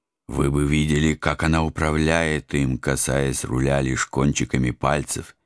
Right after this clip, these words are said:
и то не всегда. Мы ехали окружной дорогой не спеша и, как оказалось, думали об одном.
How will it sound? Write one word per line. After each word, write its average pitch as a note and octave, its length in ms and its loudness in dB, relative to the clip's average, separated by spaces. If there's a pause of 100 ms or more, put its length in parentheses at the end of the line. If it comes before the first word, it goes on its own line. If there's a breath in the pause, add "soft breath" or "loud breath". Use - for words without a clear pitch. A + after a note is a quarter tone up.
и - 200 -2
то D2+ 280 -2
не F#2 160 4
всегда. - 680 -6 (1000)
Мы F2+ 140 4
ехали F#2+ 420 2
окружной F#2+ 720 2
дорогой F2 480 2
не F2 120 4
спеша D#2 600 0 (500)
и, F#2+ 80 2
как F#2 240 0
оказалось, F#2 560 0
думали F2+ 400 2
об E2+ 200 2
одном. C#2 460 -2